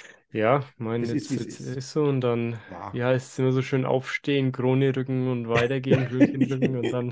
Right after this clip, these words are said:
Speaker 1: äh,
Speaker 2: Ja, ge-,
Speaker 1: ja.
Speaker 2: ja, genau. Es ist, äh, es ist viel Bewegung im deutschen Football, E L F,
Speaker 1: Mhm.
Speaker 2: G F L, da ist jetzt gerade wahnsinnig viel Bewegung drin,
Speaker 1: Ja.
Speaker 2: ähm, und,
Speaker 1: Ja.
Speaker 2: und es bleibt spannend, wie es ausgehen wird, ne?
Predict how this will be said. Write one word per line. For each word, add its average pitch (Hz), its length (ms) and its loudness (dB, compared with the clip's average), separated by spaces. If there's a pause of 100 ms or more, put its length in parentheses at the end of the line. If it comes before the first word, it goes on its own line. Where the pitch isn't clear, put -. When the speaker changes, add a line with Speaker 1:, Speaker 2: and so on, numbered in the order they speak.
(120)
Speaker 1:
äh, 123 180 -6 (360)
Speaker 2:
Ja, 156 280 4
ge-, 131 220 -6 (280)
Speaker 1:
ja. 120 80 2
Speaker 2:
ja, 131 380 4 (420)
genau. - 420 -4 (140)
Es - 240 -8
ist, - 340 -2
äh, 131 400 2 (720)
es 143 160 0
ist - 160 0
viel 240 180 4
Bewegung 220 420 4
im 151 100 6
deutschen 131 320 -2
Football, 123 720 -4
E 139 160 6
L 143 120 4
F, 139 220 -4
Speaker 1:
Mhm. - 60 -12
Speaker 2:
G 131 180 0
F - 180 -6
L, 135 400 0
da 131 120 -2
ist 131 200 -4
jetzt - 200 -2
gerade 127 400 -2
wahnsinnig 127 440 0
viel 139 120 2
Bewegung 143 520 4
drin, 185 460 2
Speaker 1:
Ja. - 80 -10
Speaker 2:
ähm, 135 600 2
und, 127 340 -2
Speaker 1:
Ja. - 60 -4
Speaker 2:
und 131 160 -2
es - 260 -10
bleibt 135 380 2
spannend, 156 480 0
wie 165 80 0
es 160 100 -4
ausgehen 190 460 0
wird, 120 180 -6
ne? 143 220 -6